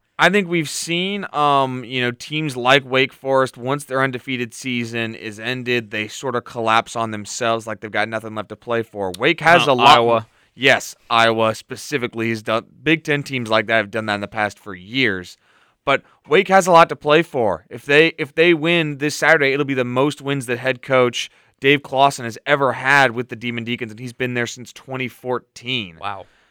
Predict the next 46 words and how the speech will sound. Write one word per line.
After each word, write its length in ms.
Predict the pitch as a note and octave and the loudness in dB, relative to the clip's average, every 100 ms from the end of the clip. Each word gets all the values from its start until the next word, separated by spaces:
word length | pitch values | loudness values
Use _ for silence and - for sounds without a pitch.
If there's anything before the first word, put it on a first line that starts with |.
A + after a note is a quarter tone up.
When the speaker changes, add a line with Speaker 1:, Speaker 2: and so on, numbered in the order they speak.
| _ _ _ _ _ | _ _ _ _ _
Speaker 1:
The, 240 | A#2+ C3+ A#2+ | -4 -2 -2
the 120 | B2 | -2
best 300 | C#3 C#3 C#3 | -2 -2 -2
year 100 | C#3 | -2
they've 100 | C3 | 2
ever 140 | B2+ | 4
had 120 | B2+ C3 | 4 2
was 100 | A#2 | 0
an 60 | |
eight 120 | B2 A2+ | -4 -4
and 60 | |
five 220 | - A#2+ A#2+ | -2 0 0
year. 80 | |
They're 160 | A2+ A2+ | -2 -6
currently 380 | - C3 A#2 G#2+ | -8 -10 -6 -2
eight 180 | A#2 G2 | -2 -4
and 140 | A2+ | -6
one. 320 | A#2 A2 F2 _ _ _ _ _ _ _ | -4 -4 -6 _ _ _ _ _ _ _
They 240 | C#3+ E3 E3+ | 4 6 8
very 240 | E3 E3+ | 6 8
likely 260 | D3+ D#3+ D3+ | 6 4 0
will 80 | D3 | -4
be 240 | D#3 D#3 - | -2 -2 -2
in 120 | D#3 | 0
a 80 | D3+ | 2
New 100 | D3 | 2
Year's 240 | D#3 C#3+ | 0 0
Six 260 | - E3+ - | -4 -6 -6
if 120 | B2 | -2
they 120 | C3 | 0
win 220 | B2+ B2+ | 2 2
out. 300 | A#2 A#2 G2+ _ _ | 2 2 0 _ _
They've 100 | C3 | -4
got 160 | C3 D3 | 2 2
a 20 | |
chance 300 | C#3+ C#3+ C#3+ | 2 -2 -2
to 80 | - | -2
win 140 | C#3+ | -2
an 100 | C#3 | 2
A 100 | B2+ | 2
C 160 | C#3 D3 | 0 -4
C 100 | B2 | -4
Speaker 2:
Yeah. 100 | A2+ | -4
Speaker 1:
championship 560 | G2 C3+ D3 D3+ A#2+ - | 0 2 2 -2 -10 -4
game 220 | A2+ G#2+ | -4 -2
this, 280 | G2+ - | -6 -8